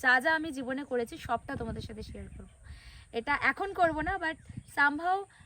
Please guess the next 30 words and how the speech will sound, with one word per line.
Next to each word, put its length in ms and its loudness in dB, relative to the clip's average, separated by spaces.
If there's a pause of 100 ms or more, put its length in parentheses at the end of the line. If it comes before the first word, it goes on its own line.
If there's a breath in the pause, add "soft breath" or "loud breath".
আর 120 0
কটা 240 2
মাস 300 0
পর 120 -4
তোমাদের 280 -6
সাথে 180 -8
শেয়ার 320 -2
করব, 220 -8
তারপর 280 -4
বলবে 300 -4
যে 100 -8
হ্যাঁ 240 -6 (420)
ঠিক 180 -8
আছে। 200 -12 (300 loud breath)
চলো, 360 6 (300 loud breath)
সবাই 160 2
খাওয়া 240 6
দাওয়া 180 4
করো। 240 2
এটা 260 0
বললাম 580 -2 (200)
কারণ 260 0
যারা 260 2
দেখা 300 -2
তারা 220 0
আমাকে 240 -4
দেখে, 380 -10 (460 loud breath)
আর 140 -6
যাদের 280 0
বোঝার 340 -2